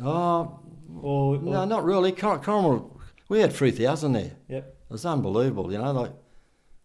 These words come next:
Speaker 1: the crowds there, and, like, they could still have one there now because you get, you go to Wynn Stadium, cost them a fortune, cost a fortune to get in type thing, and
Speaker 2: Atmosphere is not as
Speaker 1: you
Speaker 2: good
Speaker 1: know,
Speaker 2: as a
Speaker 1: the atmosphere
Speaker 2: community
Speaker 1: is not as,
Speaker 2: ground.
Speaker 1: that's right.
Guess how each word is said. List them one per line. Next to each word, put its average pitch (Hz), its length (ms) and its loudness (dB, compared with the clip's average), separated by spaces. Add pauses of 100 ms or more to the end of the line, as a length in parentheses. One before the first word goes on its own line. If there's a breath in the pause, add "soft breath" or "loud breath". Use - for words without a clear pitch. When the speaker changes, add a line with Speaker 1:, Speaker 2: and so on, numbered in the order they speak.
Speaker 1:
the 107 60 -12
crowds 120 380 -2
there, 123 180 0
and, 120 200 -2
like, 135 160 -4 (600)
they 175 120 -10
could 185 120 -8
still 240 180 -6
have 196 140 -2
one 131 160 0
there 110 140 2
now 156 240 0
because 123 340 -6
you - 80 -10
get, - 200 -6
you 95 200 -14
go 180 120 -2
to 143 80 -2
Wynn 110 160 0
Stadium, 113 540 -4 (360 loud breath)
cost - 220 -6
them 110 100 -2
a - 20 -8
fortune, 117 460 -4
cost 143 200 -6
a - 20 -16
fortune 104 280 -4
to 98 40 -8
get 98 140 -4
in 139 180 -4
type 135 200 -2
thing, 165 200 -4
and 135 200 -8 (260)
Speaker 2:
Atmosphere 127 600 -10
is 123 160 -12
not 127 160 -8
as 120 240 -12
Speaker 1:
you 143 60 -6
Speaker 2:
good 135 100 2
Speaker 1:
know, 147 80 2
Speaker 2:
as 151 80 -2
a 123 100 -2
Speaker 1:
the 151 80 -4
atmosphere 156 120 -2
Speaker 2:
community 139 280 4
Speaker 1:
is - 80 0
not 117 140 2
as, 123 60 2
Speaker 2:
ground. 123 120 -4
Speaker 1:
that's 139 180 -4
right. 175 240 -2